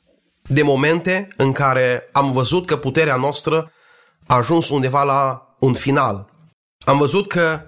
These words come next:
resursele pe care noi le-am avut s-au terminat. Dar de multe ori, când resursele noastre se termină, când puterea noastră se termină,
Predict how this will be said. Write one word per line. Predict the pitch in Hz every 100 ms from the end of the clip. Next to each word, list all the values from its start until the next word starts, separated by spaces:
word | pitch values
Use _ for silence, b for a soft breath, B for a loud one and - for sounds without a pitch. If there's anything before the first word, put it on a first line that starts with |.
| -
resursele | 135 139 - 226 208 156
pe | 139 139
care | 143
noi | 139 170
le-am | 160 139
avut | 135 127 104 - _ -
s-au | - 127
terminat. | 139 139 139 110 - _ _ _ _ _ _ -
Dar | 151 143
de | 151
multe | 220 233 214
ori, | 160 110 -
când | - 156 151
resursele | 147 139 220 220 175 147 135 131 _
noastre | 127 151 180 - 139
se | 135
termină, | 123 131 131 120
când | 110 139
puterea | 127 127 196 175
noastră | 139 131 123
se | 117
termină, | 110 113 110 104